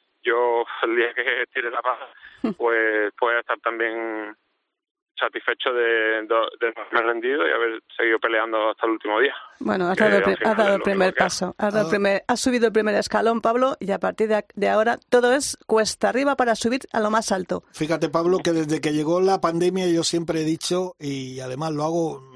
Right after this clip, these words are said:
Speaker 3: no, no es, no es mía, pero <laughs> me, me lo, me lo apropio yo de lo que, que es, tenemos que disfrutar de la vida y ser felices. Y entonces, con eso
Speaker 1: Sí, es, a veces,
Speaker 3: tenemos
Speaker 1: a, a veces...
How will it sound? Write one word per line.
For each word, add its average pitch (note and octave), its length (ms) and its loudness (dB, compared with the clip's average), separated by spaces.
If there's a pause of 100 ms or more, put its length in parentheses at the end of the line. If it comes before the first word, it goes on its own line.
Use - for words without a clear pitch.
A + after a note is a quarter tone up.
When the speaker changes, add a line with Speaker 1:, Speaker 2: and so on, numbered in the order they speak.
(120)
Speaker 3:
no, B2+ 280 -12
no C3 240 -4
es, - 240 -6
no D3+ 160 -2
es D#3+ 80 0
mía, G3+ 320 0 (160)
pero D3 300 -2
<laughs> C#3+ 200 -2
me, E3 60 -2
me D3+ 140 -2
lo, C#3 240 -2 (300)
me C#3 60 -6
lo C#3 60 -4
apropio D#3 380 -2
yo E3+ 240 2
de D3+ 300 -2
lo C#3 260 -6
que, C3 540 -8 (260)
que C#3+ 100 -4
es, - 320 -8
tenemos E3+ 380 -4
que E3 140 -2
disfrutar D#3 560 -6
de E3+ 100 -2
la D3 120 -6
vida E3+ 320 -4 (160)
y C#3+ 120 -8
ser F3+ 240 -2
felices. - 640 -10 (440)
Y C#3 120 -2
entonces, - 480 -2 (260)
con E3 240 0
eso C4 320 0
Speaker 1:
Sí, G#3 60 0
es, D#3+ 240 -2
a C3 160 0
veces, E3 280 -2
Speaker 3:
tenemos F#3 540 0
Speaker 1:
a, C#3+ 60 -2
a C#3 80 -2
veces... F3+ 280 -6